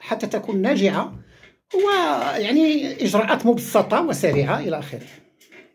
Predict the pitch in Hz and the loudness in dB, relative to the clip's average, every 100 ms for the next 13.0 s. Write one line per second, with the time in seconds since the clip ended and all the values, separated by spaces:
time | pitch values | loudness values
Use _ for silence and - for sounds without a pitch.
0 | _ _ _ _ _ _ _ _ _ _ | _ _ _ _ _ _ _ _ _ _
1 | _ _ _ _ _ _ - - - - | _ _ _ _ _ _ -20 -20 -20 -20
2 | - - - 139 156 190 185 175 - 190 | -20 -16 -8 2 6 6 4 0 -4 -6
3 | 143 170 143 175 175 214 330 330 147 294 | -2 -2 0 2 4 4 2 0 2 0
4 | - - - - 320 - 240 - - _ | 0 -8 -8 -2 0 2 -2 -2 -14 _
5 | _ - 131 151 190 185 170 170 226 202 | _ -12 -4 2 2 2 0 0 -2 -4
6 | - 196 370 - - 175 208 - 175 175 | -4 -2 0 -2 -6 -10 -8 -4 -2 0
7 | 170 175 - 202 208 202 208 170 147 135 | 0 0 2 4 4 2 0 -2 -4 -8
8 | 107 104 - - - - 160 165 170 165 | -10 -14 -16 -18 -20 -14 -10 -8 -6 -6
9 | 165 - 147 311 381 139 - - - _ | -4 -2 2 4 4 0 -8 -14 -20 _
10 | 139 180 190 147 131 - - - - - | -6 0 2 0 -4 -8 -18 -20 -20 -20
11 | _ _ _ _ _ _ _ _ _ _ | _ _ _ _ _ _ _ _ _ _
12 | _ _ _ _ _ - 190 254 285 | _ _ _ _ _ -2 2 4 4